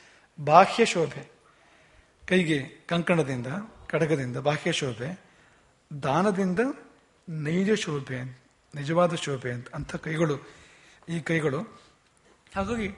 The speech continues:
ಅಂತಹ ಕೈಗಳಿಗೆ ಮತ್ತಷ್ಟು ಶಕ್ತಿ ಬರಲಿ ಎಂದು ನೀಡ್ತಕ್ಕಂಥ ಒಂದು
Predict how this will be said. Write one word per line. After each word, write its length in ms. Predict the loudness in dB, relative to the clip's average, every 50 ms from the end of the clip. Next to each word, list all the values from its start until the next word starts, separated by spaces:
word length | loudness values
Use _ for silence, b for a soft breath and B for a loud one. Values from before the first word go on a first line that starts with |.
| b b b b b b -6
ಅಂತಹ 340 | -4 -2 -2 -2 0 0 0 2
ಕೈಗಳಿಗೆ 540 | 6 6 6 8 8 8 8 8 6 4 4 2 b b b b b b 0 6
ಮತ್ತಷ್ಟು 500 | 6 6 6 8 8 8 8 8 2 0
ಶಕ್ತಿ 320 | 2 2 2 4 4 4
ಬರಲಿ 360 | 8 8 6 8 8 6 6
ಎಂದು 180 | 6 2 2 0
ನೀಡ್ತಕ್ಕಂಥ 540 | 0 0 -2 -2 -6 -6 -6 -6 -8 -6 -6
ಒಂದು 380 | -4 -4 -4 -4 -6 -8 -8